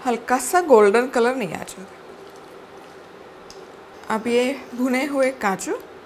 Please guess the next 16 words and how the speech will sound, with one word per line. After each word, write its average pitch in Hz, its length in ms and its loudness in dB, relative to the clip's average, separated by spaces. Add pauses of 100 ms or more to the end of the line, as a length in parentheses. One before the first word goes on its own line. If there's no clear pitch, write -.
(480)
हम 226 80 -2
निकाल 196 400 -2
कर 349 180 -6
साइड 196 380 0
में 208 140 -2
रख 175 180 -2 (140)
देंगे। 180 280 -12 (2750)
अब 262 200 2 (220)
इसी 262 280 0
तेल 226 300 4
में 294 140 -4 (1300)
हम 269 220 2 (320)
डालेंगे 220 540 0 (720)
आधा 202 280 2
चम्मच 214 540 -2 (180)
जीरा। 269 360 -2